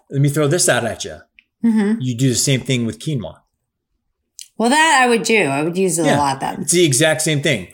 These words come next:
Speaker 1: One cup of quinoa,
Speaker 2: Right.
Speaker 1: one cup of water, plug it in,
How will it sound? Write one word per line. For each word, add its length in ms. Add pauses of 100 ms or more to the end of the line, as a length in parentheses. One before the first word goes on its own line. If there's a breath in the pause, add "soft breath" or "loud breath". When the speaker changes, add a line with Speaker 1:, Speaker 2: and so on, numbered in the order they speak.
(140)
Speaker 1:
One 260
cup 200
of 80
quinoa, 520
Speaker 2:
Right. 260
Speaker 1:
one 120
cup 200
of 100
water, 600 (340)
plug 260
it 80
in, 340